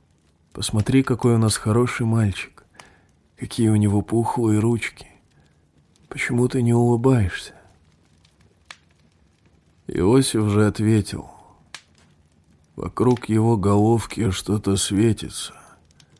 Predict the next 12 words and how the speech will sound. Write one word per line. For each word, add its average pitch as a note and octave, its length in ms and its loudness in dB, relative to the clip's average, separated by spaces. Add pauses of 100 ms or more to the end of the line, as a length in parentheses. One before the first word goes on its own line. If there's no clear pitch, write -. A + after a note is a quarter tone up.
(500)
какое-то G#2+ 500 0
сияние, G#2+ 840 0 (540)
вроде G#2 440 2
лунного". G#2 680 0 (2250)
Мария A2+ 440 0
кивнула, G2+ 760 0 (640)
и - 100 -6
это A#2+ 280 2
нисколько A2+ 520 0
не G#2+ 120 4
удивило. G#2+ 600 0 (1600)
"По-моему", — G#2+ 600 2